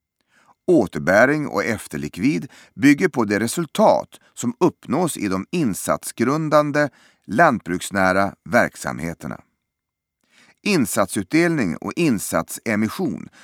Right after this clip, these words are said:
ska i första hand baseras på det resultat som uppnås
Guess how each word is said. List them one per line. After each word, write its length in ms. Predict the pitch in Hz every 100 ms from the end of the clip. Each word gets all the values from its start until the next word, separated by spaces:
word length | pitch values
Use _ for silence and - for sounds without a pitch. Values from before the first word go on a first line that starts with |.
| _
ska 180 | - 87
i 60 |
första 480 | - 165 160 - 185
hand 280 | 131 95 87
baseras 600 | 113 - 92 80 90 95
på 180 | - 71
det 140 | 104
resultat 680 | 175 170 185 - 208 85 62 - - - _
som 220 | - 165
uppnås 580 | 208 - 196 165 98